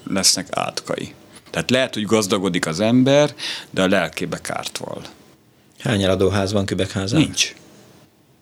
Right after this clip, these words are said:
Speaker 1: Nincs. És tudja, milyen brutális árak vannak? Egy vályok ház huszonhat millió forintért kelt el most
Speaker 2: Ne
Speaker 1: nemrég.
Speaker 2: viccelj már.
Speaker 1: Aha. A szomszédom árulja negyven millióért a, a téglaházát.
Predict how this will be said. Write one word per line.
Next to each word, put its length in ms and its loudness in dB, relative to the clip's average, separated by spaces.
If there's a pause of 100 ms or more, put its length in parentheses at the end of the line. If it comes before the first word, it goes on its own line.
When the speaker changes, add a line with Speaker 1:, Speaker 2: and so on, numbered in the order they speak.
(120)
Speaker 1:
Nincs. 420 -2 (1300)
És 100 -6
tudja, 220 4
milyen 180 8
brutális 440 0
árak 280 -6
vannak? 300 -12 (640)
Egy 300 2
vályok 420 0
ház 280 0
huszonhat 420 -2
millió 220 -10
forintért 460 -10
kelt 280 -10
el 60 -10
most 120 -6
Speaker 2:
Ne 80 0
Speaker 1:
nemrég. 160 0
Speaker 2:
viccelj 280 -2
már. 160 -2
Speaker 1:
Aha. 240 2 (720)
A 80 -2
szomszédom 560 2
árulja 320 2
negyven 380 2
millióért 720 2
a, 160 2 (960)
a 360 2 (260)
téglaházát. 920 -6